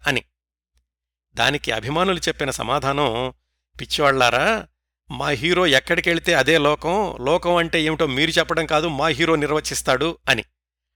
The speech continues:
అంత తీవ్రమైన, గాఢమైన అభిమానుల సంపదను సృష్టించుకున్నారు ఎంజీఆర్ ఒక్కడుగా, ఒకే ఒక్కడుగా. ఈ సినిమా గురించి ఇంకో ఆసక్తికరమైన సంఘటన, దీనికి కొనసాగింపుగా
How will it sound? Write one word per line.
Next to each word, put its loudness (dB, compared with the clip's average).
అంత 0
తీవ్రమైన, 2
గాఢమైన 2
అభిమానుల -2
సంపదను -4
సృష్టించుకున్నారు -4
ఎంజీఆర్ 0
ఒక్కడుగా, 2
ఒకే -2
ఒక్కడుగా. -6
ఈ 4
సినిమా 4
గురించి 2
ఇంకో 0
ఆసక్తికరమైన 2
సంఘటన, 2
దీనికి 0
కొనసాగింపుగా 4